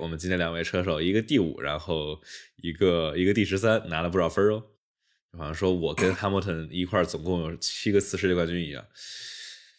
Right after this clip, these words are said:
哎。<laughs> 对，那就是法拉利，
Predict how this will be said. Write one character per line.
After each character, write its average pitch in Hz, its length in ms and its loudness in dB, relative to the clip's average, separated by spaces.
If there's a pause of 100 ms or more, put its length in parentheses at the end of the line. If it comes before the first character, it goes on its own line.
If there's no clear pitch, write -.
(440)
哎。 80 140 -10 (1300)
<laughs> - 1500 -12
对， 92 260 -4
那 165 140 -6
就 277 120 2
是 151 240 4
法 - 280 -2
拉 123 60 6
利， 135 360 4